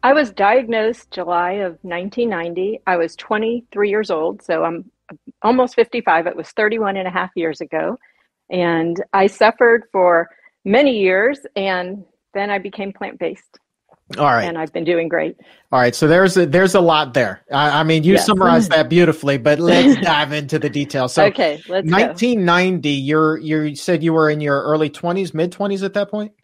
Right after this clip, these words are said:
Speaker 1: I was twenty-three, yes. I was
Speaker 2: Twenty-three.
Speaker 1: Mm-hmm. And I had been having symptoms for,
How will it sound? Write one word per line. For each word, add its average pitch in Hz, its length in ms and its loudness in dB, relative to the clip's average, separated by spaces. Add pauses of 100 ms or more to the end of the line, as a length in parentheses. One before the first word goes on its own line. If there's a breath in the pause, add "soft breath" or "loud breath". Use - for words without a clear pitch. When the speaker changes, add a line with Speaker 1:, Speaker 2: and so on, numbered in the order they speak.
(180)
Speaker 1:
I 196 120 2
was 185 180 -6
twenty-three, 185 640 -6
yes. 170 260 -2 (160)
I 185 160 4
was 208 100 2
Speaker 2:
Twenty-three. 196 640 -2 (480)
Speaker 1:
Mm-hmm. 185 420 -16 (960 soft breath)
And 202 280 4
I 214 240 4
had 214 400 0
been 220 140 -2
having 269 240 0
symptoms 277 540 -4
for, 220 440 -2